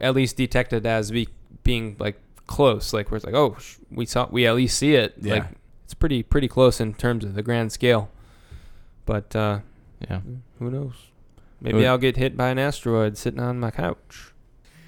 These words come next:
Speaker 1: That might be the way. Who knows? Asteroids are a crazy thing to think about, to try to wrap your head around
Speaker 2: Yeah.
Speaker 1: what's all floating out there
Speaker 3: So be
Speaker 1: in
Speaker 3: careful,
Speaker 1: the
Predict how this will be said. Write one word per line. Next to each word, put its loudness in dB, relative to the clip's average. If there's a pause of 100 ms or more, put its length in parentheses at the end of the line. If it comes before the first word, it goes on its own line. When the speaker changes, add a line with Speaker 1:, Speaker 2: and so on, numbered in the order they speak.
(140)
Speaker 1:
That 4
might 4
be 6
the 6
way. 8
Who 4
knows? 2 (880)
Asteroids 0 (120)
are -2 (240)
a -8
crazy 0
thing -4
to -4
think -6
about, -10 (140)
to -12
try 0
to 0
wrap 0
your -4
head 0
around -2
Speaker 2:
Yeah. -8
Speaker 1:
what's 0
all 4
floating -2
out -4
there 0 (100)
Speaker 3:
So 2
be 8
Speaker 1:
in 6
Speaker 3:
careful, 8
Speaker 1:
the 8